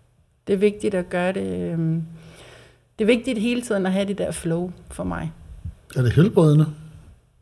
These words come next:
Speaker 1: Ja, det synes jeg faktisk, det har været.
Speaker 2: Ja.
Speaker 1: Ja, det synes jeg. Altså, øhm, <clears throat> igennem mit virke,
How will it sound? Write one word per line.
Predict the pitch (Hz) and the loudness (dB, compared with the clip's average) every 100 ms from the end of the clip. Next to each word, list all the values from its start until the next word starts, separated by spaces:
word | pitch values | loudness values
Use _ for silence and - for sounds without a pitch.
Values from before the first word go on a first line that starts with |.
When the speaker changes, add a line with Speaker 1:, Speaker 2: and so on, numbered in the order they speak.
| _ _ _ _ _ - | _ _ _ _ _ 2
Speaker 1:
Ja, | 285 | 4
det | 330 | 4
synes | 349 339 | 2 0
jeg | 320 | 0
faktisk, | 269 262 262 247 | -4 -4 -8 -8
det | 262 | -4
har | 208 | -2
været. | 185 175 202 - - | 0 0 -2 -6 -2
Speaker 2:
Ja. | 156 185 156 - - - | 0 0 -6 -14 -12 -4
Speaker 1:
Ja, | 262 | -4
det | 277 | -4
synes | 262 254 254 | -4 -4 -4
jeg. | 247 - _ _ _ _ - - - - - | -6 -8 _ _ _ _ -20 -20 -20 -10 4
Altså, | 214 208 233 220 214 214 | 4 6 8 10 12 10
øhm, | 208 208 208 - - 285 269 - - | 10 6 4 -2 4 6 4 -2 -8
<clears throat> | - 277 254 233 220 | 2 6 6 4 0
igennem | - 254 262 277 | 0 2 4 4
mit | 247 208 | 4 2
virke, | 214 214 220 | 6 6 4